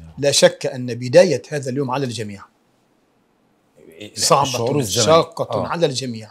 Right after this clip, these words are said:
Speaker 1: سلم يا رب.
Speaker 2: بلا استثناء، إلا من شاء الله سبحانه وتعالى أن يؤمنه.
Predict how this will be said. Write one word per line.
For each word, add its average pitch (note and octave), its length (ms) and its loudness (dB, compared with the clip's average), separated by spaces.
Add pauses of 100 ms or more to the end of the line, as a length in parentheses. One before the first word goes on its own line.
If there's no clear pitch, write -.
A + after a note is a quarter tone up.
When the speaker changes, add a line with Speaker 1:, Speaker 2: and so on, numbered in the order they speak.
Speaker 1:
سلم F#2+ 320 -12
يا E2 60 -18
رب. - 240 -20 (200)
Speaker 2:
بلا D#3+ 200 0
استثناء، B2 480 -8 (140)
إلا F3 240 -2
من B2+ 160 -8
شاء D#3 320 -4
الله B2 320 -6
سبحانه D3 440 -8
وتعالى C3+ 300 -10
أن C3 180 -10
يؤمنه. A#2+ 500 -12